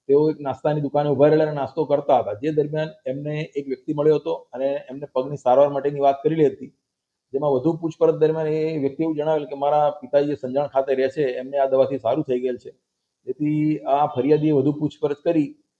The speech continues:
એ ડૉક્ટરનો સંપર્ક કરવા માટે જણાવેલું હતું. જે વ્યક્તિ એમને મળ્યો હતો, એણે પાછળથી આ ફરિયાદીને એ નંબર મોકલેલો હતો અને એ નંબર ડૉક્ટર રુસ્તમ નામનો હતો. ડૉક્ટર રુસ્તમનો આ ફરિયાદી સંપર્ક કરતા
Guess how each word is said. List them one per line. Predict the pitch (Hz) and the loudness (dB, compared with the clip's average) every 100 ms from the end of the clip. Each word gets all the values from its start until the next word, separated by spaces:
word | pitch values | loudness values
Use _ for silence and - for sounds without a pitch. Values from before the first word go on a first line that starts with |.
| _ | _
એ | 139 | 0
ડૉક્ટરનો | 135 135 151 | 2 4 2
સંપર્ક | 143 127 151 151 | 0 -2 0 2
કરવા | 147 | 2
માટે | 147 139 | 2 0
જણાવેલું | 127 151 156 127 | 2 4 4 2
હતું. | 117 135 _ _ _ _ _ _ - | -2 -10 _ _ _ _ _ _ -2
જે | 170 | 0
વ્યક્તિ | 175 170 165 | 0 -2 -2
એમને | 165 | 0
મળ્યો | 156 175 | 4 4
હતો, | 170 170 165 - | 4 0 -4 -4
એણે | 151 160 170 170 | -2 -2 -2 -2
પાછળથી | 139 131 160 147 165 170 - - | 0 2 2 0 -6 -8 -14 -4
આ | 143 | -4
ફરિયાદીને | - 127 156 156 156 160 - 147 | -2 2 2 2 -2 -4 -6 -4
એ | |
નંબર | 139 139 151 | -2 0 0
મોકલેલો | 156 156 165 165 | 0 0 2 2
હતો | 165 170 - - | 2 -6 -10 -10
અને | 135 | -10
એ | 143 | -8
નંબર | 143 143 151 156 - 127 | -8 -4 -4 -4 -8 -8
ડૉક્ટર | 127 - | -4 -2
રુસ્તમ | 127 127 147 156 | -2 -2 -2 0
નામનો | 151 156 156 | 0 0 0
હતો. | 143 170 180 _ _ _ _ - | -2 -6 -10 _ _ _ _ -4
ડૉક્ટર | 131 135 156 | -2 2 0
રુસ્તમનો | 139 - 156 160 156 | 0 -2 -4 -2 -2
આ | 160 160 | -4 -6
ફરિયાદી | - 143 151 | 0 2 4
સંપર્ક | 147 131 131 151 | 2 -2 -2 -2
કરતા | 170 165 127 | 0 2 0